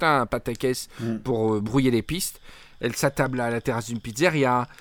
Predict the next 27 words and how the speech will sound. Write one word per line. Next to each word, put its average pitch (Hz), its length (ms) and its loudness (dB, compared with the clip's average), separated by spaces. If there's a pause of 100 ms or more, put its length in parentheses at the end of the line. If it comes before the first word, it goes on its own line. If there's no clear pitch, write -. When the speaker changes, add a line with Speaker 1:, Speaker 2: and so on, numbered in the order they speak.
(140)
Speaker 1:
Elle 127 160 2
reprend, 131 600 4
euh, 113 280 4
de 113 40 0
Speaker 2:
Après, 123 220 6
elle 143 80 10
est, - 20 2
Speaker 1:
taxi. 123 180 2
Speaker 2:
elle, 135 80 2
elle, 131 300 -4
elle, 135 160 -2
elle, 131 180 -4
elle 139 100 0
est 151 80 2
nulle. 214 200 0
Elle 127 100 0
descend 139 300 0
de - 20 0
voiture, 147 320 2
elle 156 80 0
se 143 140 -2
met 131 80 0
en 123 80 0
terrasse 143 440 -2
et 123 40 0
elle 117 120 -2
attend. 104 280 -8